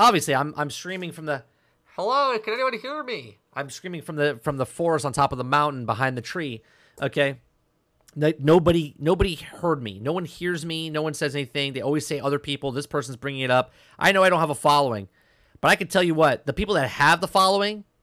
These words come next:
hundred thousand, three hundred thousand, that are, that are all million people, that are all Destiny lovers, right? Lovers. Have never, ever mentioned anything that I've mentioned, and now they're starting to mention stuff that I've been mentioning for five years,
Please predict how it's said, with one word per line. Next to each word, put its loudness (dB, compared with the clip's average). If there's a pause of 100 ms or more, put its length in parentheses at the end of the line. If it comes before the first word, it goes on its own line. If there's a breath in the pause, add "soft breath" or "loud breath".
(260)
hundred -6
thousand, -2 (1160)
three -6
hundred -6
thousand, -4
that -4
are, -4 (120)
that -2
are -2
all 4 (240 soft breath)
million -6
people, -4
that -4
are -8
all 6
Destiny -2
lovers, 0 (600)
right? -2 (100)
Lovers. 2 (680)
Have -2
never, 4
ever 4
mentioned -4
anything -4
that 0
I've 2
mentioned, -6
and -6
now 0 (240)
they're -2
starting -2
to -6
mention -6
stuff -4
that -4
I've 0
been -6
mentioning -8
for -14
five -2
years, -6